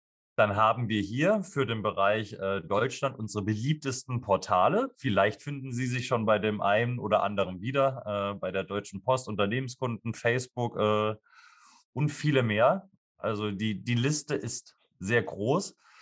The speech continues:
Wir gucken uns jetzt einfach an, wie das Ganze funktioniert. Würde ich jetzt hier sagen, okay, meine, meine Telekom-Rechnung jeden Monat nervt mich. Jedes Mal fragt mein Steuerberater nach, wo ist sie? Ich muss mich irgendwo einloggen, dann vergesse ich mal das Passwort, muss vielleicht sogar je nach Unternehmensgröße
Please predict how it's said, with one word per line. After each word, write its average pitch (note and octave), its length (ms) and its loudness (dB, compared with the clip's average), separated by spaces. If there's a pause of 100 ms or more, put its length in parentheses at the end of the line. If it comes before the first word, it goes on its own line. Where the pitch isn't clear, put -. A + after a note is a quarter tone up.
(240)
Wir G#2+ 180 -2
gucken C#3+ 260 -2
uns A#2 120 -2
jetzt A2+ 120 -6
einfach A2 360 2
an, A2+ 160 2
wie A#2 80 -4
das A2+ 180 -2
Ganze G#2 280 -6
funktioniert. A#2 640 -4
Würde B2 180 -2
ich B2 80 -6
jetzt - 220 -4
hier B2+ 160 -4
sagen, A2+ 320 4
okay, A#2+ 240 -4
meine, G#2+ 420 2
meine G2+ 240 -2
Telekom-Rechnung C#3+ 840 -4
jeden C#3+ 320 0
Monat C3 400 -2
nervt A2 240 -2
mich. E2 160 -12
Jedes A#2+ 240 -4
Mal A#2+ 100 0
fragt G#2+ 260 -2
mein G2+ 120 -4
Steuerberater A2 680 2
nach, G#2+ 220 2
wo G#2+ 100 -6
ist D3+ 180 -2
sie? C#3 100 -4
Ich A#2 140 -6
muss C3 160 -8
mich A#2+ 100 -4
irgendwo D3+ 380 4
einloggen, D#3 460 0
dann B2+ 120 0
vergesse C3 420 -2
ich A2 80 -12
mal A#2 120 0
das - 120 -6
Passwort, D3 400 0
muss B2 160 -8
vielleicht A#2+ 320 2
sogar A2 280 -2
je G#2+ 120 -4
nach A2+ 160 -2
Unternehmensgröße A2+ 1080 -4